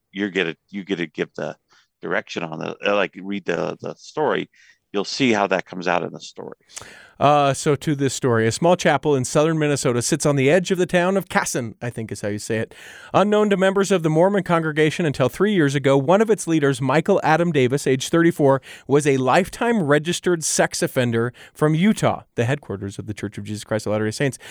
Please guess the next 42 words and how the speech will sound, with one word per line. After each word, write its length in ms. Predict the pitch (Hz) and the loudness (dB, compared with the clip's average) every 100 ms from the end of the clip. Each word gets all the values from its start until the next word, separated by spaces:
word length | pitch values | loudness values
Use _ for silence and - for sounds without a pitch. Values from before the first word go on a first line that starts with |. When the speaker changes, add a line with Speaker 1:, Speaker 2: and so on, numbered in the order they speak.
| - | -6
Speaker 2:
The 100 | 151 | 0
congregation 560 | 180 196 190 196 185 180 | 2 2 2 0 0 2
only 240 | - 240 240 | 2 2 2
learned 240 | 190 156 | 2 2
of 80 | 135 | 2
Davis's 340 | 151 147 135 | 2 0 0
background 400 | 127 131 151 143 | 0 0 2 0
when 140 | 139 135 | 2 2
he 80 | |
was 180 | 143 127 | 2 0
charged 480 | - 185 175 160 - | 0 2 4 2 -2
in 140 | 131 | 0
March 340 | 120 151 180 - | 2 2 0 -6
twenty 240 | - 170 | -4 -2
nineteen 580 | 180 180 185 190 147 143 - - - | 0 0 0 0 0 -2 -8 -16 0
with 160 | 139 - | 0 2
sexually 460 | 202 190 233 233 | 0 2 2 4
assaulting 480 | 208 - 151 165 147 | 2 2 -2 0 -2
a 40 | |
thirteen-year-old 720 | 127 160 160 185 165 147 127 117 | 0 -2 0 0 2 4 2 2
boy 320 | 143 127 120 - - | 2 2 2 -6 -4
whose 220 | 160 151 | 0 0
family 360 | 196 233 170 127 | 2 2 2 0
were 140 | 135 | 0
members 360 | 139 147 147 143 | 2 2 2 0
of 60 | |
the 100 | 131 | -2
church. 460 | 127 247 160 - - - - - | -2 0 0 -2 -14 -18 -12 -6
The 80 | |
case 280 | - 208 - | 0 0 0
raises 380 | 175 165 151 - | 0 0 0 -2
troubling 340 | - 226 262 | 0 2 0
questions 400 | - 127 - 135 | 0 -2 0 -2
about 220 | 131 127 127 | 0 0 2
what 160 | 135 | 0
Mormon 260 | 151 160 165 | 2 2 0
church 320 | - 151 - | -2 -6 -4
leaders 300 | 139 123 135 | -4 -2 0
knew 160 | 165 165 | 2 4
about 240 | 127 117 | 2 -2
his 120 | 113 | -6
past, 360 | - 156 123 | 0 0 0